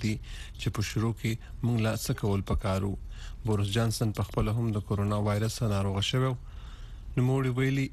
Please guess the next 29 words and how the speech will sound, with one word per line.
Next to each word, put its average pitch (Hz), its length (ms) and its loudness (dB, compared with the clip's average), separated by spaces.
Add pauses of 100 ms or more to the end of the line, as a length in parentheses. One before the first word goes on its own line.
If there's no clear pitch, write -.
«امکان 123 460 4
دی 117 100 4
داسې 107 400 0
څه - 80 -2
وو 110 160 4 (200)
چې - 180 0
موږ 123 220 2
په 113 80 2 (140)
بله 110 180 2 (100)
لار 101 200 2
کولی 101 380 2
شول.» 101 200 2 (540)
د 135 140 6
امریکا 131 360 2
جان 127 280 2
هاپکنز 127 400 2
پوهنتون 117 440 2
د 104 100 2
شمیرو 107 280 2 (100)
تر 101 180 2
مخه 123 220 0 (380)
په 120 180 4
برتانیا 110 420 2
کې 123 160 -2 (100)
د 107 100 -2
کرونا 107 300 2 (100)
وایرس 104 300 2
سره 117 140 0
د - 20 4